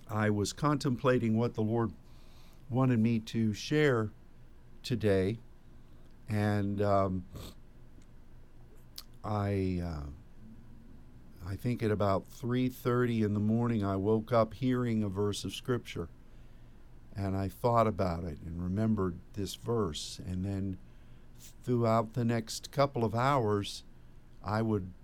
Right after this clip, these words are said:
awaken and keep thinking on this verse.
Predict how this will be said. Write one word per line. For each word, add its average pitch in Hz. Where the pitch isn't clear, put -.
awaken 104
and 101
keep 120
thinking 123
on 101
this 98
verse. 117